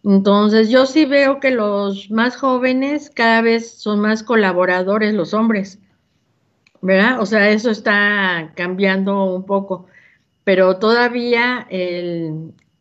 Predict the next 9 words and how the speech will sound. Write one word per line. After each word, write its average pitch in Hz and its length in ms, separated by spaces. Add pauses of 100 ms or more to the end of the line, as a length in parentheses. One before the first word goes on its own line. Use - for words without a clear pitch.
la 170 380
mayor 180 420
parte 226 260
del 220 160
trabajo 196 640
doméstico, 196 960
de 180 140
la 156 240
crianza, 202 840